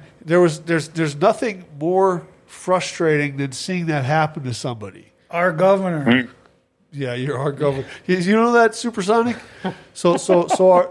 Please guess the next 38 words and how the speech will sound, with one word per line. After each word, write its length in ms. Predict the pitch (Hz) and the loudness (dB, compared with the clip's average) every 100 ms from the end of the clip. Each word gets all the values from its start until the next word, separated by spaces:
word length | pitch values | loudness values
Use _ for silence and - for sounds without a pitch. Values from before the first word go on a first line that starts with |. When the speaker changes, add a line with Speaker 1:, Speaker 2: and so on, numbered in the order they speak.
| 170 156 | -6 2
Speaker 1:
governor 400 | 196 214 208 202 | 4 4 2 2
of 80 | 180 | 4
North 200 | 196 196 | 2 0
Dakota 320 | 170 196 202 | 2 4 4
is 80 | 151 | 2
running 220 | 175 180 | 0 0
for 100 | 160 156 | -2 -2
president, 460 | 180 175 147 131 | 2 2 2 -4
right? 340 | 143 147 165 - - _ _ _ _ _ _ | 0 0 0 -4 -20 _ _ _ _ _ _
Speaker 3:
Yep. 360 | 117 131 151 - | 2 2 2 -2
Yeah, 180 | 117 117 | 2 4
I've 120 | 156 | 4
watched 400 | 147 117 135 - | 4 4 4 2
him. 140 | 147 156 _ _ | -2 -4 _ _
Speaker 1:
Well, 180 | 165 175 | -4 0
Speaker 3:
I 40 | 180 | 2
Speaker 1:
what 100 | 175 | 4
Speaker 3:
kinda 160 | 185 | 4
like 280 | 131 131 170 | 6 4 4
him. 140 | 110 - _ _ _ | 0 -4 _ _ _
Speaker 1:
Yeah, 80 | 202 | -18
w-, 240 | - 190 - | -16 -18 -12
well, 460 | 190 190 214 214 - _ | 2 4 4 2 -10 _
so, 320 | - 196 185 | -4 2 2
so, 340 | - - 185 185 | 2 4 4 4
so 200 | - 196 | 2 2
before 380 | 165 160 208 202 | 2 0 4 4
the 100 | 190 | 4
last 400 | 175 180 180 - | 4 2 2 -4
G 140 | 165 | -2
O 140 | 185 175 | 0 0
P 240 | - 196 | -2 -4
debate, 580 | 170 156 202 180 170 - _ _ _ _ _ _ | -2 2 4 4 0 -8 _ _ _ _ _ _
he 140 | 185 | -4
was 140 | 180 160 | -4 -2
playing 280 | 190 185 156 | 0 0 0
basketball. 640 | 170 180 - 170 165 151 | 0 0 -4 0 2 2
Where, 180 | 160 | 0